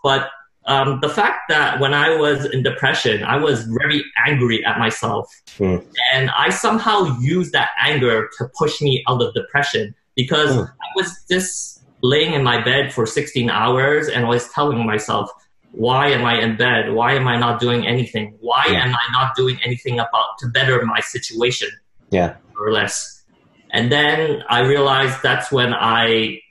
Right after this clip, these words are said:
Speaker 1: wanted to start journaling in the first place.
Speaker 2: Yeah.
Speaker 1: I've always wanted to journal, and I, I feel that a lot of people say that it's very difficult to do, but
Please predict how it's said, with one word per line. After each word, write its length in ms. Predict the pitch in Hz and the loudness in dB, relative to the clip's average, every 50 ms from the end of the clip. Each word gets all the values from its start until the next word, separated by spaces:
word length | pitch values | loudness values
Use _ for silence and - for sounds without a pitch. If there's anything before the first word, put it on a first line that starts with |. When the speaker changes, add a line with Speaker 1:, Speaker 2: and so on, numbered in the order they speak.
| _ - | _ -10
Speaker 1:
wanted 340 | 117 117 123 123 123 123 120 - | -4 0 0 2 2 0 0 0
to 100 | 127 113 | -4 -4
start 420 | - - - 120 120 117 110 110 | -4 0 0 2 2 2 -2 0
journaling 560 | 127 123 120 120 113 107 113 107 107 98 - - _ _ _ - | 0 0 2 2 2 0 0 -2 -2 -4 -6 -10 _ _ _ -6
in 100 | 107 110 | -4 -4
the 80 | 113 104 | -2 -2
first 280 | - 127 127 123 - - | -2 0 -2 -2 -2 -2
place. 460 | - - - - - - - - _ _ _ - | -2 -4 -4 -4 -8 -12 -16 -18 _ _ _ -2
Speaker 2:
Yeah. 220 | 98 92 90 85 - - - - - - _ _ - _ _ _ _ _ _ _ _ _ - | 0 0 0 -2 -6 -12 -20 -20 -20 -20 _ _ -20 _ _ _ _ _ _ _ _ _ -2
Speaker 1:
I've 220 | - 113 147 143 151 | 0 0 2 2 2
always 300 | 151 175 202 196 156 123 | 2 2 2 2 2 0
wanted 320 | 117 135 151 160 170 - - | 0 0 0 0 0 0 0
to 80 | 139 | -2
journal, 540 | 123 - 139 139 151 160 135 120 117 113 110 | -2 0 0 2 2 2 2 2 2 2 2
and 220 | 113 120 120 117 120 | 2 0 0 0 0
I, 300 | 110 120 117 92 104 - | 0 0 0 -2 -2 -2
I 80 | 135 127 | -2 -2
feel 240 | 131 - 165 160 147 | -2 0 0 0 2
that 320 | 135 127 123 - - - - - - _ _ _ _ - | 2 2 2 0 -2 -4 -8 -14 -20 _ _ _ _ -2
a 80 | 117 | 0
lot 200 | 127 139 151 139 | 0 2 2 0
of 100 | 123 127 - | 0 -2 -4
people 260 | 165 151 143 131 120 | -6 -4 -2 -2 -2
say 220 | 117 - 123 117 113 | 0 0 0 0 0
that 200 | 110 110 107 - | 0 0 0 0
it's 160 | 107 - - | -2 -2 -2
very 280 | - 127 127 127 123 113 | 0 0 2 2 0 0
difficult 440 | 123 120 - 135 - - 120 117 - | -2 -4 -4 -4 -4 -2 -4 -4 -2
to 60 | 131 | -4
do, 480 | 113 95 - 117 123 147 175 185 180 139 | -6 -4 -2 -2 0 2 2 0 0 -2
but 400 | 110 - 117 113 123 113 113 | -2 -2 0 0 0 0 -2